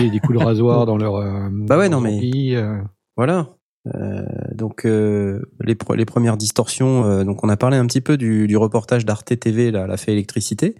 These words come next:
Speaker 2: en six parties, euh, qu'on peut d'ailleurs retrouver sur YouTube pour ceux qui ne sont pas en France et qui n'auraient pas eu le temps, euh, d'aller regarder, euh, le, le reportage sur arte point T V. Euh, vous les retrouvez sur YouTube.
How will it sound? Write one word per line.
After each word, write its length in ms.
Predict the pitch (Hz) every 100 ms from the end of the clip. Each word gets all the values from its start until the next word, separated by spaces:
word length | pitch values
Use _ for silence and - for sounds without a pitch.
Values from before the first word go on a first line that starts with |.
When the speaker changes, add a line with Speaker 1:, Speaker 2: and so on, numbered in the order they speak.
| - - - - _
Speaker 2:
en 100 | 113
six 160 | - 120
parties, 420 | 110 - 170 226 - _ _ _ -
euh, 180 | 107 104
qu'on 140 | -
peut 120 | 135
d'ailleurs 220 | 156 156 151
retrouver 340 | 135 - 139
sur 160 | 143 120
YouTube 340 | 117 117 170
pour 140 | - 110
ceux 100 | 120
qui 140 | -
ne 60 | 107
sont 160 | - 104
pas 200 | 127 117
en 60 |
France 400 | 98 - 127 120
et 40 | 101
qui 140 | 101
n'auraient 200 | 101 98
pas 120 | 131
eu 40 | 131
le 80 | 113
temps, 380 | 131 131 131 104
euh, 140 | 95
d'aller 180 | 101 101
regarder, 500 | 104 104 104 113 113
euh, 240 | 104 95 98
le, 100 | -
le 80 | 104
reportage 420 | 104 - - 110
sur 140 | - 98
arte 240 | 95 -
point 120 | 117 98
T 120 | 98
V. 160 | 120 190 _ _ _ - _ -
Euh, 100 | 101
vous 140 | 107
les 80 | 107
retrouvez 340 | 98 - 104
sur 160 | 107 98
YouTube. 340 | 95 - 165